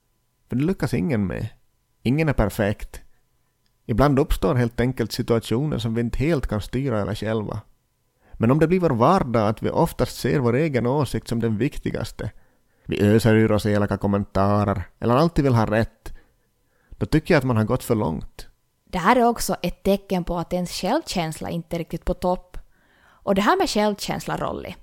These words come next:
Speaker 2: så tycker jag nog att inom kort ska göra ett eget avsnitt om.
Speaker 1: Det tycker jag också, för det finns mycket att, att dela med sig där också, berätta och prata kring.
Speaker 2: För att kommentera högt vad man tycker om en annan människa,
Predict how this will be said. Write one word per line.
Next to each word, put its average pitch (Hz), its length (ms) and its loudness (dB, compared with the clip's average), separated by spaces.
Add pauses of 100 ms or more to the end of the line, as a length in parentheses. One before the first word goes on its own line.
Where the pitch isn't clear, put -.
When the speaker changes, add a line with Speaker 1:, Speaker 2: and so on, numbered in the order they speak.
(380)
Speaker 2:
så - 140 -12
tycker 214 320 -2
jag 208 60 0
nog 196 180 0
att 180 140 0
inom 185 260 -2
kort 220 240 -2
ska - 160 -8
göra 180 140 0
ett 170 100 -4
eget 202 320 -2
avsnitt 247 560 -2
om. - 200 -8 (380)
Speaker 1:
Det 98 80 -8
tycker 135 280 -2
jag 107 160 4
också, - 220 -8
för 98 120 -6
det 92 60 -4
finns 92 200 -4
mycket 110 280 -2
att, - 300 -8
att - 140 -12
dela 104 320 -2
med 101 240 0
sig 104 120 -2
där 104 240 -2
också, 90 460 -8
berätta 95 560 -6
och 90 140 -4 (240)
prata 101 300 -2
kring. - 300 -10 (840)
Speaker 2:
För - 140 0
att 233 120 2
kommentera 269 580 2
högt 262 380 0
vad 226 100 2
man 202 100 4
tycker 226 440 0
om 185 120 2
en 180 100 0
annan 175 320 -2
människa, 165 440 -6